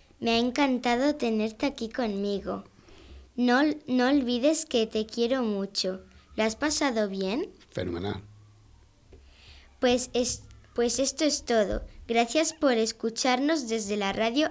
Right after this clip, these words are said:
Speaker 1: A E I O U del Colegio Carmen Iglesias. ¡Hasta luego!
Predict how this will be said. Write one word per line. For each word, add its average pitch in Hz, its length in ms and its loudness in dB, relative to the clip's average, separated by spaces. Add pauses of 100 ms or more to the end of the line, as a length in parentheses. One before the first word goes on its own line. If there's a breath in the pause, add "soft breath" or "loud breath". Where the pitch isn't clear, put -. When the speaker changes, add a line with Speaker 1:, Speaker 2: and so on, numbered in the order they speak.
(100)
Speaker 1:
A 247 200 2
E 233 220 -2
I - 180 -4
O - 260 2
U 233 200 2 (240 loud breath)
del 226 300 2
Colegio 226 680 2
Carmen 247 420 2
Iglesias. 208 720 0 (300 soft breath)
¡Hasta 240 380 2
luego! 262 680 4